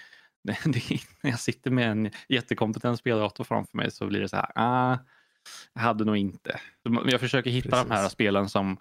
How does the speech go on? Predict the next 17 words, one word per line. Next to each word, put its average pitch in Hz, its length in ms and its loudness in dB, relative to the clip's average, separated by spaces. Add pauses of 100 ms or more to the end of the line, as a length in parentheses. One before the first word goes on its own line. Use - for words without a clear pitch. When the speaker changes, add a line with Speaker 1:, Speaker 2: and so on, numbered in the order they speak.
Speaker 1:
som 104 140 -2
passar 104 400 0
extra - 380 0
Speaker 2:
Mm. 127 80 4
Speaker 1:
bra - 220 0
att - 60 -10
spela, - 320 -4
och 117 120 -2
det 120 140 4
är 131 40 2
de 131 100 2
här 117 120 4
lite 98 240 -2
äldre 98 600 0 (100)
som 101 320 -4
presterar 98 420 2
Speaker 2:
Mm. 95 60 0